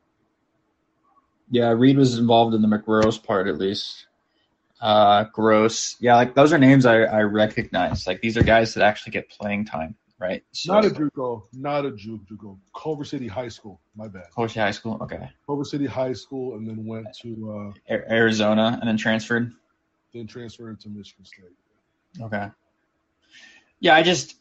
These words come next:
Speaker 1: I, I don't really get it. And again, I've seen some, you know, I've been s-, scrolling on the Michigan State Twitter, people trying to justify it. That's, again,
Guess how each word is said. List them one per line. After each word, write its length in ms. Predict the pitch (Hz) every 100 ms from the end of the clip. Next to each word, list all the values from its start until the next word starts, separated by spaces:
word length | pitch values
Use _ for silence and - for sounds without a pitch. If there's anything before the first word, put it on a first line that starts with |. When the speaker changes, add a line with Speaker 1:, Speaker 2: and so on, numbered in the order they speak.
| -
Speaker 1:
I, 120 | 143 160 156
I 100 | 160
don't 160 | 160
really 220 | 135 127
get 180 | 110 110
it. 120 | 110 113
And 80 |
again, 340 | 131 131 139 123
I've 260 | 120 117 110
seen 280 | - 127 110
some, 520 | - 113 110 104 - _ _ _ _
you 100 | 139
know, 80 | 117
I've 280 | 117 110 -
been 100 | 113
s-, 360 | - - - -
scrolling 420 | - 117 113 110
on 120 | 110
the 60 | 110
Michigan 260 | 110 -
State 200 | 104 113
Twitter, 260 | - 110 101
people 160 | 101 -
trying 180 | 107
to 60 | 101
justify 460 | 101 - - 104 101
it. 60 |
That's, 320 | - - - -
again, 320 | 120 107 101